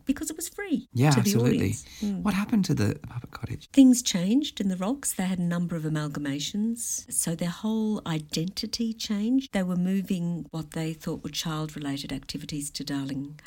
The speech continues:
Speaker 1: Harbour. And a lot of those, of course, were outdoor activities. So there was no longer a space for the Puppet Cottage or such a thing. Um, and again, like we've talked about before, things seem to have a time.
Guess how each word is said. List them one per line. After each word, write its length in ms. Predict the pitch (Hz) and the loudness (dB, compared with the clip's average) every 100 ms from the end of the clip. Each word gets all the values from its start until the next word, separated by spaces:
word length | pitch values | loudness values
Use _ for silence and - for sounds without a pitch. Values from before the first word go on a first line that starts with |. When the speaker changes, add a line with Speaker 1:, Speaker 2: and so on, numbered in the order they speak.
| - | -6
Speaker 1:
Harbour. 380 | 143 147 214 254 | -4 -2 -4 -2
And 120 | 156 | 0
a 40 | |
lot 140 | 175 175 | 0 -2
of 100 | 143 | -4
those, 240 | 139 135 | -4 -4
of 60 | - | -8
course, 300 | - 127 - | -10 -8 -6
were 80 | 135 | -6
outdoor 460 | 147 147 120 - - | -6 -8 -8 -8 -8
activities. 580 | 139 - 135 - 139 135 | -6 -4 -6 -6 -4 -4
So 80 | 147 | -6
there 100 | 147 | -6
was 140 | 151 | -4
no 160 | 160 151 | -4 -2
longer 300 | 143 135 131 | -2 -2 -2
a 40 | |
space 680 | - - 143 117 - - - _ | -2 -2 -4 -4 -4 -4 -6 _
for 400 | - 143 131 147 - _ - _ | -6 -4 -4 -8 -16 _ -20 _
the 60 | - | -12
Puppet 500 | 156 139 - - - | -10 -10 -12 -14 -16
Cottage 520 | - 120 - - - - | -10 -10 -8 -8 -8 -8
or 160 | 139 139 | -10 -10
such 340 | - - 151 - | -6 -6 -6 -8
a 40 | |
thing. 340 | - - - 214 | -6 -6 -6 -2
Um, 300 | 202 190 208 | 0 2 2
and 160 | 202 214 | 2 4
again, 640 | 240 226 214 233 262 277 277 | 2 4 6 8 8 6 0
like 480 | 180 180 196 208 - - - | -4 0 -2 -4 -16 -20 -4
we've 200 | 208 208 | -2 -2
talked 300 | - 208 - | -2 -2 -2
about 300 | 190 180 - | -6 -6 -6
before, 340 | 196 - 202 196 | -8 -6 -8 -8
things 500 | - 175 175 185 185 | -6 -4 -2 -4 -4
seem 340 | - 151 147 | -4 -6 -6
to 100 | 147 | -10
have 220 | 147 143 | -10 -10
a 40 | - | -8
time. 500 | - 135 139 139 | -8 -6 -8 -10